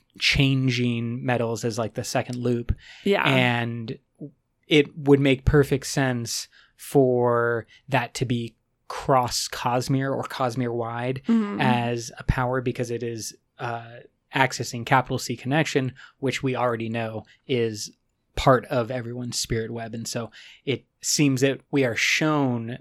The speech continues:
Speaker 1: these ones above using multiple abilities that we've already seen in Era two, just to a more industrial capability or, you know, a large scale capability.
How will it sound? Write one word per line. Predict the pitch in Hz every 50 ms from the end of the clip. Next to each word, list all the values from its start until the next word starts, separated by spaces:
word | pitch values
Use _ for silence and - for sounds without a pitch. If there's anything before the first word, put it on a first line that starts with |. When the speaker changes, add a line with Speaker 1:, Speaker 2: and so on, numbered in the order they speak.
| -
Speaker 1:
these | 131 113 131 123 120 113 110 - - -
ones | 143 127 131 127 123 120 123
above | 110 113 123 120 120 120 117 113 113 107 - _ - - - _ -
using | - 120 123 127 123 123 120 113 117 123 120 117 120 131 - -
multiple | 127 117 117 117 120 127 127 131 123 - - 127 117 127 123 123 123 120 117 113 - _ - _ _
abilities | - 131 117 135 131 127 123 123 117 117 117 117 113 - -
that | 143 139 123
we've | 123 120 117 113
already | 127 - 127 120 120 120 117 113
seen | 107 - - 127 120 117 113 110 113
in | - - 127 120 127
Era | 135 127 120 117 -
two, | - - 143 139 139 131 135 - - - _ _
just | - - 131 117 - - - - _ -
to | - 127 123 117 117 117 117 113 120 123 -
a | - 120 117 113 117 113 113 107 - _ _ _ _ -
more | 139 135 120 117 117 113 113 113 113 107 _ _ _ _ -
industrial | - 131 131 117 - - 131 127 - - - - 127 120 113 110 113 113 110 - _ - - - - - 262
capability | 139 135 127 123 120 120 123 117 113 110 113 117 117 120
or, | 135 135 120 113
you | 120 120 117 113
know, | 113 117 117
a | 117
large | 113 120 117 120 117 117
scale | - - - 123 117 113
capability. | - 120 117 - 110 113 117 113 104 104 139 139 _